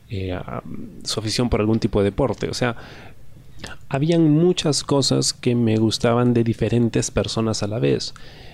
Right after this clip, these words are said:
Y no es que una me gustase necesariamente más que la otra, simplemente era que cuando estaba con cada una de estas personas me sentía de forma diferente,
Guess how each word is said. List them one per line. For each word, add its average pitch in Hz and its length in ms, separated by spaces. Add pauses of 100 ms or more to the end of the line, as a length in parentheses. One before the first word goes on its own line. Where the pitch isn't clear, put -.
(580)
Y 151 180
no 151 260
es 156 220
que 139 160
una 143 220
me 139 100
gustase 127 500
necesariamente 123 720
más 117 240
que - 80
la 107 140
otra, 202 440
simplemente 139 720
era 127 220
que 113 320 (360)
cuando 110 240
estaba 135 420
con 113 280
cada 120 300
una 120 240
de 120 60
estas - 260
personas 113 600
me 117 160
sentía 113 300
de 110 80
forma 113 300
diferente, 110 580